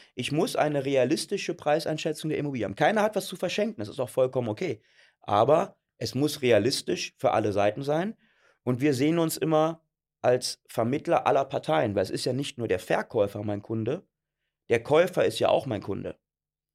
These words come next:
Und dem gegenüber muss ich ja auch fair sein. Und das ist das Ganze, wo ich sage, da, das muss man, also ganz, ganz viel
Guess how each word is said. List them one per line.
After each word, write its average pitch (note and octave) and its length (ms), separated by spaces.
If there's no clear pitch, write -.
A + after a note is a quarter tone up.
Und A2+ 220
dem B2 160
gegenüber C#3 400
muss C3 100
ich B2+ 120
ja C3 80
auch - 140
fair F#2 260
sein. F2 320
Und G2+ 180
das E3+ 100
ist F3+ 140
das D#3 160
Ganze, D3 260
wo C#3+ 80
ich C#3 100
sage, C3 400
da, B2+ 180
das B2 140
muss D#3+ 200
man, C#3+ 260
also B2 360
ganz, F#3 300
ganz E3 220
viel E3 500